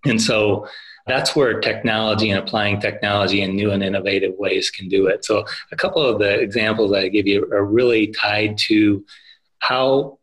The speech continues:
people are choosing to start with us and how we use behavioral economics tied into our,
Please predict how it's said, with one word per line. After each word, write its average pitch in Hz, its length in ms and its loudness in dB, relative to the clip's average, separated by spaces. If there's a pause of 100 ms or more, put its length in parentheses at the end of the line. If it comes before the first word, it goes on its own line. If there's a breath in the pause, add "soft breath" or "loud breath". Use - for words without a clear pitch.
people 110 680 0
are 101 400 -2 (420 soft breath)
choosing 143 600 0
to 104 440 2
start - 440 -2
with 135 160 -2
us - 380 -2 (480 loud breath)
and 107 160 -2
how 120 260 0
we 117 140 2
use 107 440 2
behavioral 107 600 0
economics 104 840 -2
tied 110 360 0
into 120 540 2
our, 113 360 0